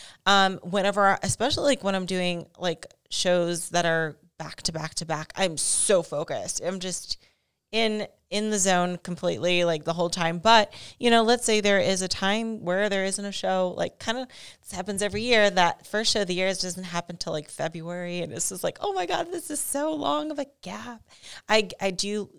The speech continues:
get a little bit less focused, but I find that something that really helps me is staying within the mix of the community, right? So I tell people this as well that are finding trouble with motivation, just being, like,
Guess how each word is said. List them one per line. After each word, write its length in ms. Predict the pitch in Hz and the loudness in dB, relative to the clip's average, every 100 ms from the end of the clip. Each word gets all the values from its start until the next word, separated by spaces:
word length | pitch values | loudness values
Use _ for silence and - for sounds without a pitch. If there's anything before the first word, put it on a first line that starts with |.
| 151 | -8
get 200 | - 185 | 0 0
a 100 | - | 0
little 180 | 170 170 | -6 -4
bit 140 | 180 - | -2 -4
less 400 | 165 165 151 - | -4 -6 -4 -2
focused, 500 | - 233 285 302 302 | 2 2 4 2 2
but 180 | 202 175 | 0 0
I 100 | 196 | 0
find 380 | 202 254 285 240 | -2 -4 -2 0
that 220 | 208 - | 0 0
something 300 | 214 208 202 | -6 -8 -6
that 140 | 190 - | -6 -6
really 180 | 180 | -6
helps 380 | 190 190 180 - | -6 -6 -6 -6
me 220 | 214 214 - - - - - | -6 -6 -8 -16 -16 -14 -2
is 240 | 196 190 | -2 0
staying 480 | - - - 220 277 | -2 0 2 0 0
within 540 | 254 240 - 196 190 180 | -4 -6 -4 -4 -4 -4
the 100 | 185 | -4
mix 420 | 180 175 - - | -4 -6 -6 -8
of 180 | 170 160 | -8 -8
the 80 | |
community, 580 | 175 - 180 160 143 - | -10 -10 -8 -8 -10 -10
right? 320 | 151 165 180 - - - - | -4 0 0 -2 -12 -20 -8
So 480 | - 214 208 202 - - | 0 6 6 6 -2 0
I 320 | 208 240 233 - | 2 2 0 -6
tell 200 | - 208 | -6 -6
people 300 | 208 208 190 | -6 -10 -6
this 380 | 190 190 - - | -2 -2 -4 -6
as 160 | 190 170 | -6 -4
well 300 | 180 170 175 | 0 2 2
that 280 | 175 - _ _ | 0 -2 _ _
are 140 | 170 175 | -4 -4
finding 640 | - 180 180 175 175 175 - | -4 -6 -4 -6 -6 -10 -12
trouble 340 | - 180 175 180 | -10 -8 -6 -4
with 180 | 175 - | -6 -4
motivation, 600 | 170 156 156 170 202 196 - - - | -6 -4 -2 0 0 -2 -10 -16 -6
just 300 | 226 - - | -4 -4 -2
being, 240 | 208 214 | -2 -2
like, 300 | 202 185 - | -4 -4 -6